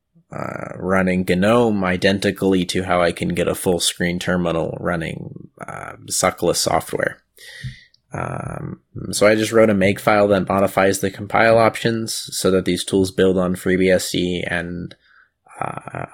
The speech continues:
automatically patch them to add a theme. The way you modify Suckless software is by patching the, the source code,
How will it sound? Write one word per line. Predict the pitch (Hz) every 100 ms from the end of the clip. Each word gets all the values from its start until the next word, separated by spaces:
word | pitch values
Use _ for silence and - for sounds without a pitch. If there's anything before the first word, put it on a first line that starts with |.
| -
automatically | 104 107 101 95 95 95 90
patch | - 87 -
them | 90 90
to | 85
add | 87
a | 90
theme. | 110 110
The | 107
way | 113
you | 120 113
modify | 101 95 95 98 92
Suckless | - 87 - 85
software | - 92 95 95 90
is | 90
by | - 85
patching | - 92 - 90 - - - - - -
the, | - 87 82
the | 82 78
source | - 117 110
code, | - 113 98 92